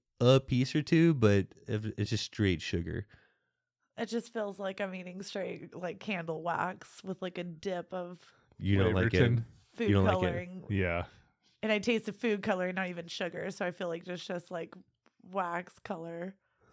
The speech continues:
Speaker 3: Delicious.
Speaker 1: <laughs> Delicious. Mm.
Speaker 2: I mean, I'll have a couple pieces.
Speaker 3: <laughs> I'll eat some
Speaker 2: I just
Speaker 3: wax.
Speaker 2: have to know everyone's thoughts.
Speaker 1: Let's turn it up a notch. Move on to customs and culture.
Speaker 2: Okay.
Speaker 1: Let's talk spending.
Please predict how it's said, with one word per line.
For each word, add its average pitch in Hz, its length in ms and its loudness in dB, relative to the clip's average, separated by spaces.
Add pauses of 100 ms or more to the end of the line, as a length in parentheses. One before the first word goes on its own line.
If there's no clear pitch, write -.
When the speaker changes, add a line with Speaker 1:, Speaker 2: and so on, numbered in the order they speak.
(380)
Speaker 3:
Delicious. 104 600 0 (200)
Speaker 1:
<laughs> 466 200 6
Delicious. - 480 -2 (120)
Mm. 90 140 0
Speaker 2:
I 294 140 8
mean, 285 260 4
I'll 240 240 10
have 208 320 10
a 196 120 6
couple 185 400 2
pieces. 202 840 -2 (220)
Speaker 3:
<laughs> 180 720 0
I'll 165 160 6
eat 160 100 8
some 95 140 -2
Speaker 2:
I 214 100 8
just 214 200 2
Speaker 3:
wax. - 0 -
Speaker 2:
have 202 220 8
to 202 60 -6
know 175 160 -4
everyone's 175 300 -8
thoughts. - 440 -6 (720)
Speaker 1:
Let's - 100 -20
turn 113 220 4
it 98 80 2
up 101 140 2
a - 20 2
notch. 98 400 -2 (200)
Move 131 200 10
on 135 300 6 (160)
to 156 100 6
customs 214 560 4
and 135 220 6
culture. - 460 0 (260)
Speaker 2:
Okay. 302 320 6 (800)
Speaker 1:
Let's 120 140 2
talk 156 220 6
spending. 170 440 4